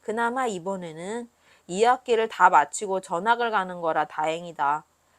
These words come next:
지난번에는 이 학기 중간에 이사를 가서 엄청 힘들었다.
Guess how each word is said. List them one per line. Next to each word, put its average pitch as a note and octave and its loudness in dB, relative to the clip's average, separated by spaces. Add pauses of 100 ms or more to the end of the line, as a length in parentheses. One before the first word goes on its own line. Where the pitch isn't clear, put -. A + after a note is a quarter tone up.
(120)
지난번에는 G#3 -4
이 E3 -6
학기 F#3 -2
중간에 G#3+ -6
이사를 F#3+ -6
가서 F3+ -6
엄청 G#4 -4
힘들었다. C#4+ -8